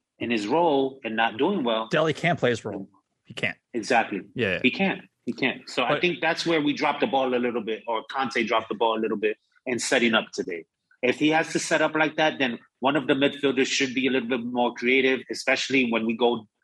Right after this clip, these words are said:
Speaker 1: against ten men. And I absolutely agree with you guys. Gio or Ndombele would be perfectly primed for that.
Speaker 2: So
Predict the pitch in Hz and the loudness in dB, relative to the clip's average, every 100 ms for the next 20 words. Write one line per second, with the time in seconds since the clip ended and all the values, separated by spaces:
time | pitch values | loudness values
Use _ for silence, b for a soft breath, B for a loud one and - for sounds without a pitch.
0 | b 113 110 107 - - 120 117 127 127 | b -10 -6 -6 -6 -6 -2 0 0 0
1 | B B _ 113 113 104 110 113 - 123 | B B _ 0 2 2 2 2 0 -2
2 | 117 107 127 120 - 101 90 87 - _ | 0 0 0 0 -2 -4 -6 -6 -14 _
3 | _ 92 107 117 117 113 113 117 107 107 | _ -6 -2 0 2 2 0 0 0 -2
4 | 101 113 120 113 98 107 - - 107 - | 0 0 0 0 -2 -6 -6 -6 -6 -4
5 | 107 110 101 117 110 110 - 90 85 - | -4 -2 0 2 2 2 0 -4 -4 -10
6 | _ b b b b b _ _ _ - | _ b b b b b _ _ _ -6
7 | 127 110 | -4 -6